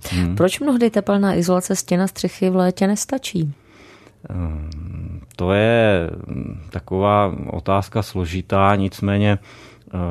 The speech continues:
Speaker 1: izolace sama o sobě, i ta stěna mají nějaké vlastnosti technicko-fyzikální.
Speaker 2: Mhm.
Speaker 1: A, mm, ta kapacita, řekněme, měrná tepelná kapacita těch konstrukcí a těch izolací a,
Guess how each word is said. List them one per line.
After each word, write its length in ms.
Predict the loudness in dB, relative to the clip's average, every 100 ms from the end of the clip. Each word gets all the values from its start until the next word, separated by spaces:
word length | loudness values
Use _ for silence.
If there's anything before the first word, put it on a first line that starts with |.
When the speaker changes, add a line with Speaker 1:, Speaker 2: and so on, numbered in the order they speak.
| -4 -4 -6 -8 -10 -14 -10
Speaker 1:
izolace 520 | -6 0 2 2 0
sama 360 | 0 2 4 2
o 100 | 0
sobě, 400 | -2 -2 0 0
i 100 | 0
ta 160 | -2 -2
stěna 460 | -2 -2 2 4
mají 200 | 4 4
nějaké 360 | 4 2 2 0
vlastnosti 840 | 0 -4 -4 -4 -4 -6 -12 -12 -14 -20 -20 -20 -8
technicko-fyzikální. 1800 | -8 -4 -2 -2 -4 -6 -6 -10 -16 -8 -4 -4 -2 0 0 0 -4 -6 -4
Speaker 2:
Mhm. 300 | -4 -4 -6 -10 -8
Speaker 1:
A, 340 | -2 2 2 0
mm, 640 | -6 -6 -6 -6 -10 -12 -2
ta 220 | -2 -2 -6 -20 _
kapacita, 880 | -2 2 2 0 -4 2 4 6 2 -4
řekněme, 500 | -10 -6 -6 -6 -8
měrná 420 | -6 -2 2 2 2
tepelná 520 | -2 -4 -2 -2 -2
kapacita 640 | -6 -6 -8 -8 -4 -4
těch 220 | -4 -8
konstrukcí 720 | -8 -8 -8 -10 -12 -6 -2
a 80 | -2
těch 300 | -2 -8 -10
izolací 800 | -12 -8 -6 -8 -10 -8 -4
a, 80 | -4